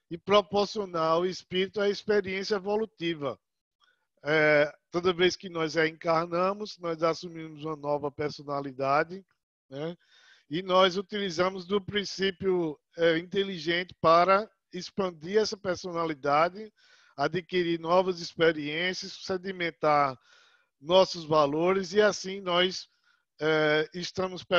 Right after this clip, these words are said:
fazendo essa evolução evolutiva. Essa evolução evolu-,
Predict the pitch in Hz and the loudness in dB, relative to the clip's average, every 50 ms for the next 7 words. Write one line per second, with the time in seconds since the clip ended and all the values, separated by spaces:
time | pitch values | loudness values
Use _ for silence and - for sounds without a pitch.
0 | 170 151 - 165 151 143 135 160 160 165 160 165 170 165 165 - 180 170 160 165 | 0 2 0 0 0 0 0 -4 -2 0 2 2 2 2 0 -2 -2 -2 0 0
1 | 175 170 170 165 - - 175 175 170 165 180 180 185 190 - _ - 151 143 127 | 0 0 0 -4 -6 -6 -6 -6 -2 0 0 2 2 0 -2 _ -6 -6 -6 -6
2 | 120 113 104 _ _ _ _ _ _ _ _ _ _ _ _ _ _ _ _ _ | -8 -12 -16 _ _ _ _ _ _ _ _ _ _ _ _ _ _ _ _ _
3 | - 131 143 - 175 170 160 160 170 170 170 160 147 - 170 165 170 160 165 170 | -6 -6 -4 -2 -2 -2 0 2 0 0 0 -2 -4 -4 -4 -4 -2 -2 0 0
4 | 170 175 | 0 0